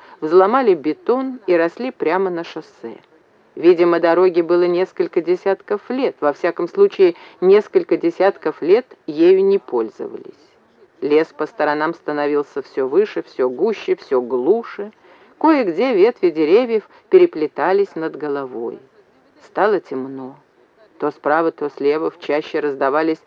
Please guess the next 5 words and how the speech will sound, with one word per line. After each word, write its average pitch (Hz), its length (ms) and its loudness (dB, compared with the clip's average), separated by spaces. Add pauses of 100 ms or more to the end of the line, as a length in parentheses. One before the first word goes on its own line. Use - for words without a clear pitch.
(240)
громкие 180 580 0
гортанные 151 800 -4
возгласы. 135 880 -6 (540)
Что-то 156 400 -4
шевелилось 170 760 0